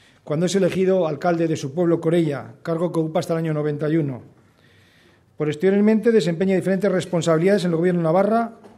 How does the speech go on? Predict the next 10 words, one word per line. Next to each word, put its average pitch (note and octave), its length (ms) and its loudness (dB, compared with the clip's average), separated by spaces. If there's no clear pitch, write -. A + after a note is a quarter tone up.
primero F3 300 0
como E3+ 160 0
vicepresidente, F3 760 -2
consejero D#3+ 380 -4
de D#3+ 60 2
presidencia, F#3 600 -2
consejero E3 360 -6
de E3+ 60 2
administración D3+ 520 -6
local G3+ 420 -2